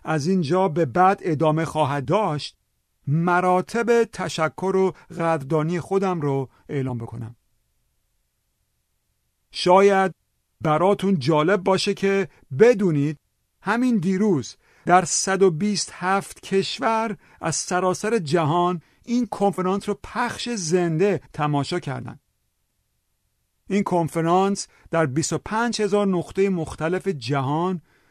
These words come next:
پخش زنده داره و فقط خدا می‌دونه در هر یک از این نقاط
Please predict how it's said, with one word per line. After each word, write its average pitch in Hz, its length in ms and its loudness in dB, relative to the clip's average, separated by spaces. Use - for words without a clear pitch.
پخش 214 440 -6
زنده 170 440 0
داره 120 320 -4
و 160 80 -2
فقط 190 580 2
خدا 190 400 2
می‌دونه 143 480 0
در 165 200 2
هر 175 240 0
یک 196 280 2
از 156 180 -2
این 170 200 0
نقاط 180 480 0